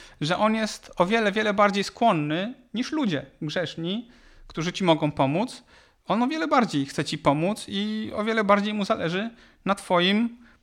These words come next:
dobru. I myślę, że ten właśnie obraz próbuje wykrzywić jak najbardziej szatan. I myślę, że ma taką taktykę. Już w,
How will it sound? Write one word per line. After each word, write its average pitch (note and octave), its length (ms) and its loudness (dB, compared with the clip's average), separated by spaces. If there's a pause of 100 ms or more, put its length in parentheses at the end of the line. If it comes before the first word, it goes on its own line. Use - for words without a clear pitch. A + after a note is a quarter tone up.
(120)
dobru. G3 440 4 (540)
I E3 60 2
myślę, C4+ 460 8
że - 140 2
ten C#4 220 6
właśnie A3 320 2
obraz E3+ 560 2
próbuje F3+ 440 2
wykrzywić F3 440 -4
jak D3 160 -6
najbardziej D3+ 600 -2 (380)
szatan. A3 440 4 (680)
I D3+ 80 0
myślę, A#3 220 4
że A3+ 100 6
ma G#3+ 100 6
taką G#3+ 320 2
taktykę. G#3 580 4 (760)
Już G3 240 -2
w, - 140 -12